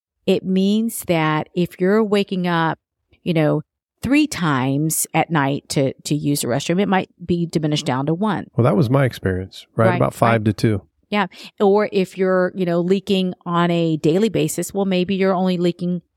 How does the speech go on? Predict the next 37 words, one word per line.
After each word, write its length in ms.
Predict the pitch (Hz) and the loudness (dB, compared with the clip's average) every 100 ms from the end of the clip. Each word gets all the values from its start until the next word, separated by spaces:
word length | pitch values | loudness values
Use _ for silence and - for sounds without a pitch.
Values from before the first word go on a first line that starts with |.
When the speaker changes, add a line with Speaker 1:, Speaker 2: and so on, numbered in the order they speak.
| _ - | _ -10
Speaker 1:
twice 460 | - 247 226 - - | -2 0 0 -6 -4
a 80 | 147 | -2
week. 380 | 143 90 - - _ _ _ - | 0 -2 -6 -20 _ _ _ -2
And 280 | 160 160 160 | 0 0 0
maybe 240 | 165 170 | 0 2
the 120 | 165 | 2
amount 360 | 165 156 185 233 | 2 2 0 0
of 120 | 185 | -2
leakage 360 | 165 156 151 143 | -2 0 0 -2
is 160 | 139 | -2
less 240 | 151 151 - | 0 0 -2
because 340 | 160 - 165 | -4 -2 0
you're 100 | 156 | 0
getting 320 | 147 160 165 | 0 0 0
some 180 | 160 160 | 0 -2
control 720 | 156 151 - - 175 160 160 - | -4 -8 -6 0 2 2 0 -2
over 280 | 156 151 147 | -2 0 0
that, 400 | 143 147 147 - - _ _ _ | 0 -2 -4 -8 -20 _ _ _
over 280 | 160 143 143 | -2 2 0
the 240 | 147 131 - | 2 -2 -2
pelvic 320 | - 147 143 | -2 -2 -2
floor 200 | - 151 | 2 2
to 80 | 143 | 2
kinda 240 | - 147 | -2 -4
contract 600 | 156 147 - 143 117 - - | -4 -4 -2 0 -2 -8 -4
the 60 | 147 | -2
sphincter 380 | - 139 139 | 0 -2 0
of 100 | 135 | 0
the 80 | 131 | 0
urethra 480 | 131 131 151 - 123 | 0 0 0 -2 -6
again. 360 | 113 101 - 143 _ _ - | -4 -6 -8 -10 _ _ -6
So 380 | - 208 202 - | 0 2 2 0
it, 300 | - 165 - | -4 -2 0
it 140 | - 208 | 0 2
improves 720 | 202 - _ - 240 262 247 | 0 -2 _ 0 2 2 0
the 60 | 196 | -4
symptoms. 420 | - 165 160 | -6 -4 -6